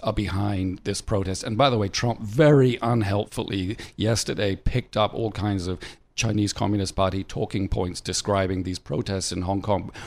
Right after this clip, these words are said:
where two million people took to the streets against this extradition law, as riots. And he said, basically, "It's nothing to do with us.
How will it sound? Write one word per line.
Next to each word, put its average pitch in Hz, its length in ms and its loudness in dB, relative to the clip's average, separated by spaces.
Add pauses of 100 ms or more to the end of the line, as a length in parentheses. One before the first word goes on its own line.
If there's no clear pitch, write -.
where 98 100 0
two - 240 2
million 120 480 2
people - 460 -4 (260)
took - 160 -4
to 107 100 -6
the 95 80 -4
streets - 460 -4
against 98 320 -4
this 90 240 -4
extradition 101 640 -4
law, 92 180 0
as 101 260 -4
riots. 107 840 0
And 98 140 -4
he 101 80 -2
said, 95 240 -2
basically, 95 480 -4
"It's 90 100 -8
nothing 92 220 -2
to 95 80 -4
do 95 100 0
with 95 120 -2
us. 92 260 -2